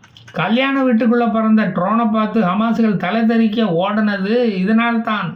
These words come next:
ஓட்டக் ரீகனாய்சன்ஸ் சேட்டலைட்டுகள் எதிரிகளை உளவு பார்ப்பதற்கென்றே அரபு தேசங்களுக்கு மேல் பறந்து கொண்டிருக்கிறது.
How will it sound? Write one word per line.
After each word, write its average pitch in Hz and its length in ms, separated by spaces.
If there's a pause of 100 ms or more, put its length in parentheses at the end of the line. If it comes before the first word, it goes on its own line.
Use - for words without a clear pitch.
(260)
ஓட்டக் 233 480 (100)
ரீகனாய்சன்ஸ் 208 920
சேட்டலைட்டுகள் 180 800 (300)
எதிரிகளை 233 540
உளவு 196 340
பார்ப்பதற்கென்றே 170 920
அரபு 175 320
தேசங்களுக்கு 156 680
மேல் 175 280
பறந்து 202 320
கொண்டிருக்கிறது. 143 720